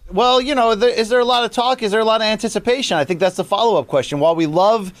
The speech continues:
when two old, respected, battle-tested veterans who are still kinda hanging on fight each other, because, to be fair, that's the best matchmaking for guys like this at this point. You know, you don't wanna see Cowboy Cerrone fighting a hammer climbing the ladder.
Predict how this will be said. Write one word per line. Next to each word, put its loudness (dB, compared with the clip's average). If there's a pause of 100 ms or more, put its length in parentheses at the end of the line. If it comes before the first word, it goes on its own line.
(480)
when -2
two 0 (100)
old, 2
respected, -2
battle-tested 0
veterans 2
who 2
are 2
still 0
kinda 0
hanging 0
on 0
fight 0
each -6
other, 2
because, -2 (220)
to -2
be -2
fair, 0 (360)
that's -2
the -2
best -2
matchmaking -2
for -2
guys 0
like -2
this -2
at -2
this -4
point. -4
You -2
know, 2
you 0
don't 2
wanna 0
see -12
Cowboy 0
Cerrone -2
fighting -2
a 0
hammer 0
climbing -2
the 0
ladder. 2